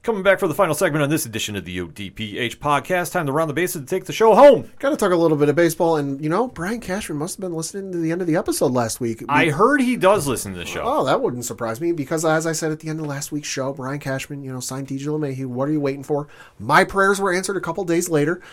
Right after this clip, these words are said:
Speaker 2: Uh, the Yankees agreed to a deal with, uh, second baseman D J LeMahieu for a steal of a deal.
Speaker 1: Yeah.
Speaker 2: Uh, six years, ninety million dollar contract. Absolute steal of a deal. Locks him up for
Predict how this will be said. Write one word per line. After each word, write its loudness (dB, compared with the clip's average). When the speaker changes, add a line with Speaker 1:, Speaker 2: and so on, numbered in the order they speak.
Speaker 2:
Uh, 4
the -4
Yankees -2
agreed -4
to -2
a -2
deal 0
with, -8
uh, -4
second -4
baseman -4
D -4
J -2
LeMahieu -2
for -4
a -4
steal -2
of 2
a 0
deal. -6
Speaker 1:
Yeah. 2
Speaker 2:
Uh, 2
six 2
years, 2
ninety 0
million 2
dollar 2
contract. 0
Absolute 2
steal 2
of -2
a 0
deal. -2
Locks 0
him 0
up 2
for -4